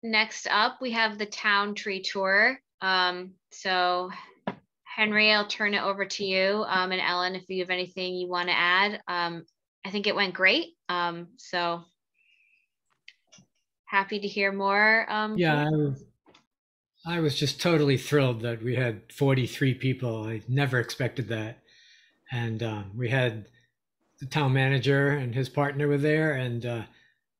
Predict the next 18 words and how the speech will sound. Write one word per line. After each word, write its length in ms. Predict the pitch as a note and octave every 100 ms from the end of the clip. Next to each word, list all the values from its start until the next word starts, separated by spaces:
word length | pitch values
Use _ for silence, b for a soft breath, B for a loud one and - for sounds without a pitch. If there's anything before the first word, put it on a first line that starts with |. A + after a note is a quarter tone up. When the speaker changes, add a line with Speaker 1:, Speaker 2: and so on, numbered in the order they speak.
| -
Speaker 2:
it's 200 | C#3+ -
really 200 | C#3+ C#3+
good 220 | C3+ C3+
for 80 | -
him 180 | C3 C3
to 100 | -
see 480 | A#2 D3 D3+ D#3+ C#3
a 60 | A2
crowd 360 | - C3 B2+
of 80 | B2+
people 320 | - C3 C#3
who 100 | A#2+
are 120 | A#2
interested 580 | A2+ A#2 - B2+ - A#2+
in 80 | A2
trees 540 | - C3+ C3+ C#3 C3+
and 120 | A2+ G2
to 180 | A2+